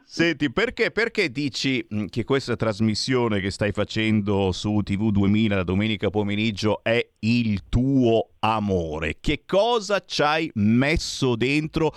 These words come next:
rispetto alle altre trasmissioni dove certamente la tua impronta è sempre esistita, ma magari, eh, su altri canali era un'impronta, meno impronta, e insomma, eh,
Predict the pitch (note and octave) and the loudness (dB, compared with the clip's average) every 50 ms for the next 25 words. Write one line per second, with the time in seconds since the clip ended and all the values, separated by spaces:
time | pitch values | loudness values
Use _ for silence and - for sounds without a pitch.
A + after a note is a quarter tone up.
0 | - - - - A#2+ D3 C3+ - - - - F#3+ F#3 E3+ - - _ - B2+ A#2+ | -8 -6 -4 -2 -2 -2 -4 -6 -8 -4 0 0 0 0 -2 -6 _ 0 2 2
1 | A2+ - - - A2 A2+ A2+ A2 G#2+ G#2+ B2 C#3+ D3+ D3+ C#3+ B2 - - A2 G#2 | 2 0 0 -2 -2 -2 -2 -2 0 0 2 2 2 0 -2 -4 -4 -2 -2 -2
2 | F#2 - G#2+ G#2 G2+ F2+ G#2+ C#3+ F#3+ G3 - - C3 B2+ C3+ F3+ A3 G#3 F3 C#3+ | 0 0 0 0 0 0 -2 -2 -2 -2 0 0 2 2 2 2 0 0 0 0
3 | A#2 G2 F#2 A#2+ B2+ A#2+ A2+ A#2 G#2+ - - - - - - - - F2 - - | 0 0 2 2 2 2 2 0 0 -2 -6 -14 -20 -20 -10 -6 -6 -4 -2 -2
4 | G#2+ A2 A#2 A2+ F#2+ - G2+ F#2 E2+ - - E2+ E2+ F2 - A#2+ G#2+ G#2+ G2+ F#2+ | -2 0 0 -2 -2 -2 -4 -4 -4 -4 -4 -4 -4 -2 0 2 2 2 2 2
5 | F2+ E2+ - - G#2 G#2+ A2 A#2 A#2 A2+ G2+ - A#2+ A2+ G#2+ F#2+ - - - _ | -2 -2 -2 -2 0 2 2 2 2 0 0 0 0 0 0 0 -4 -8 -18 _
6 | _ G#2+ G2 - - B2 B2 A2 - A#2 A2+ G#2+ F2 F#2+ A#2 G#2+ - - - A2 | _ -2 -2 0 0 0 0 0 0 0 0 0 0 -2 -4 -2 -2 -2 -2 0
7 | - - G2+ - - - - - D4+ D#4 E4 D4 C4 C#4+ D#4 D4+ C4 - E3 D#3 | 0 -2 -4 -4 -6 -12 -18 -14 -4 -2 0 0 2 0 0 0 0 0 0 2
8 | D3 C#3+ C#3 C#3 C#3 D#3 E3+ - - G3 A3 A#3+ B3 A#3+ - _ - - - - | 0 0 0 0 0 0 -2 -2 -2 -2 0 0 -2 -2 -4 _ -12 -10 -4 0
9 | E3+ F3+ F3+ G3 F#3+ F#3 F3 D3 - D3 C#3+ C3 - G#3+ B3 G#3+ E3 C#3 C3 C3+ | 2 2 4 4 4 2 0 0 -2 -4 -4 -2 0 0 0 2 2 2 2 2
10 | C#3+ D3+ D#3+ E3 E3 E3 D#3+ D3+ D3 D3+ E3 F3 E3+ D#3+ D#3 D#3 D#3+ F3 F#3+ F#3 | 2 2 2 0 0 0 2 2 2 2 2 2 2 2 2 2 2 0 -2 -2
11 | D3 - C3+ C3 C#3+ D#3 E3+ E3 D#3 B2 - C#3 C3+ B2+ B2+ - - E3+ D3 C#3 | -2 0 2 4 4 4 2 0 -4 -2 0 2 2 2 2 0 0 0 0 0
12 | D3+ F#3+ G#3+ D#3+ - - D3+ C#3 C3 B2+ C#3 D#3 D#3+ D3 - D#3 C#3 B2+ B2+ C#3 | 0 0 -2 -2 0 0 2 2 2 2 2 0 -2 -4 -2 0 0 0 0 -2
13 | C#3+ D3 - - - B2+ A#2+ A#2 A#2 B2 B2+ B2 B2+ B2+ A#2+ A#2 - C3 C3+ C3+ | -4 -6 -8 -4 0 2 2 2 2 0 -2 -2 -2 0 -2 -2 -2 0 0 0
14 | C3 | -2